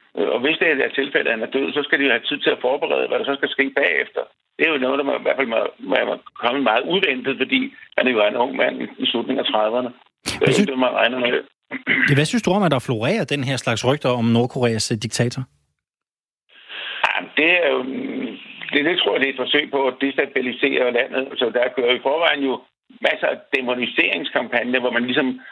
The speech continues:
Speaker 1: siger, at Nordkorea, det er nogle farlige og utilregnelige mennesker, og det er, øh, nærmest som ikke, ikke rigtige mennesker, man skal tage alvorligt. Øh, og så kan, det her, det er jo så med til at, at hælde benzin på den, på det bål,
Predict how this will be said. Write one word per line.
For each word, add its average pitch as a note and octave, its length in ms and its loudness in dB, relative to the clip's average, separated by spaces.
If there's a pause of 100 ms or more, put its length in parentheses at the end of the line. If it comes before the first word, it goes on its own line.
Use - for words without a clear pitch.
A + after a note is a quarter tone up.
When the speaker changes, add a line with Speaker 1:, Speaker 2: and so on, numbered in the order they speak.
(140)
Speaker 1:
siger, B2+ 140 0
at A2+ 60 -2
Nordkorea, B2+ 400 0
det C3+ 60 0
er C3 100 0
nogle C3 200 -4
farlige C3+ 360 2
og B2+ 60 -4
utilregnelige B2+ 640 0
mennesker, C3 260 0
og B2+ 160 2
det C3+ 120 0
er, B2+ 80 -4 (500)
øh, G#2+ 340 0
nærmest B2+ 280 0 (140)
som A#2 160 0
ikke, C#3 420 0
ikke C3 300 0
rigtige C3 260 0
mennesker, C3 260 0
man C3 120 0
skal - 140 -4
tage A#2+ 140 2
alvorligt. B2+ 460 -2 (360)
Øh, A2+ 560 2
og B2+ 100 0
så C3+ 200 2 (340)
kan, A#2+ 240 0
det D#3 80 4
her, D#3 140 2
det C#3+ 100 0
er D#3+ 80 2
jo - 20 -4
så C#3+ 100 -4 (280)
med B2+ 180 0
til - 100 0
at, B2+ 140 2 (160)
at A#2+ 60 2 (120)
hælde A#2+ 200 2
benzin C3 420 -2
på C3+ 80 2
den, C3 180 0 (380)
på C#3+ 60 0
det C3 160 -2
bål, - 340 0